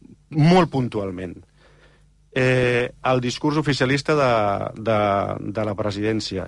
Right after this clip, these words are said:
Jo crec que vivim en una realitat paral·lela. És a dir,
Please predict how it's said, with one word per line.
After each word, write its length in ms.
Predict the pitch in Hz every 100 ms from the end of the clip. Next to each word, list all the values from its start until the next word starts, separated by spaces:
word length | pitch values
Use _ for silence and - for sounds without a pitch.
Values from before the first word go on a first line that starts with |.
| 104
Jo 100 | 110
crec 140 | 123
que 100 | 156
vivim 320 | 120 104 117
en 120 | 143 120
una 160 | 131
realitat 540 | 123 117 110 98 110 -
paral·lela. 460 | 147 95 127 151 - - - 104
És 120 | 101
a 60 | 95
dir, 240 | 95